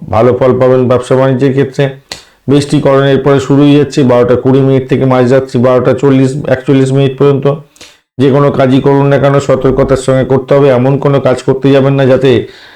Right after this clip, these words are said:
আপনার, আহ, জীবনে কলঙ্কের দাগ লেগে যায়,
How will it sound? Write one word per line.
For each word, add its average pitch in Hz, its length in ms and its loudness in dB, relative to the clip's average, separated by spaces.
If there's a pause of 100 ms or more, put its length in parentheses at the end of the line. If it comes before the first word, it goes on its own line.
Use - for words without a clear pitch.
(480)
আপনার, 131 480 0
আহ, 131 720 0
জীবনে 135 380 2
কলঙ্কের 139 540 0
দাগ 123 240 2
লেগে 127 220 2
যায়, 139 340 2